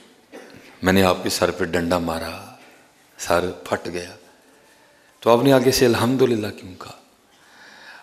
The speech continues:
आपने फरमाया, "यार, बड़ी देर दी कोशिश करन डे हां कि किते अल्लाह दा कुर्ब मिल जाए, नहीं सी मिलदा पिया। तू डंडा मारिया, सिर पाट गया, मैं सबर कीता और कुरान च अल्लाह कहंदा, 'इन्नल्लाहा मआ साबिरीन।'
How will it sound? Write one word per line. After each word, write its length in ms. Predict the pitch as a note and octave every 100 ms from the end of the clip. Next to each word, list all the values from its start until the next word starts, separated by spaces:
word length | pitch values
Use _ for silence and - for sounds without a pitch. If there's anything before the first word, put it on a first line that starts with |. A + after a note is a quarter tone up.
| -
आपने 220 | G2+ A2
फरमाया, 360 | A2+ G#2+ G#2+ G#2+
"यार, 160 | G2 G2+
बड़ी 260 | G2 G2+
देर 260 | F#2+ F#2+ F#2
दी 120 | G2
कोशिश 340 | - F#2 F2+
करन 260 | - F#2 F2
डे 100 | F#2
हां 180 | F2+ F#2
कि 100 | F2+
किते 400 | F2+ - F2+ E2+
अल्लाह 220 | F2 E2
दा 100 | F2
कुर्ब 300 | E2+ - F#2
मिल 280 | F2 F2+ F2+
जाए, 180 | F#2 F#2 - _ _ _ _ -
नहीं 60 | F#2
सी 160 | -
मिलदा 360 | F2 E2+ E2+ E2+
पिया। 240 | - - - - - - - - _
तू 80 | -
डंडा 360 | E2+ F#2 F2+ F#2+
मारिया, 420 | F2 E2+ E2+ E2+
सिर 280 | - F#2+ F2+
पाट 320 | - E2+ E2
गया, 260 | E2+ F2+ - - - _ _ - - -
मैं 80 | F2
सबर 340 | - F2 F#2+
कीता 320 | - F2+ -
और 80 | F#2+
कुरान 320 | F#2 F#2 F2+
च 80 | F2+
अल्लाह 200 | F2+ F2+
कहंदा, 260 | E2+ F#2 F#2+
'इन्नल्लाहा 760 | G2 A2 G#2 F#2 F2+ F2+ F2
मआ 280 | E2+ F2 F2
साबिरीन।' 840 | F2 - F2+ F2 F2+ F2 F#2 G2+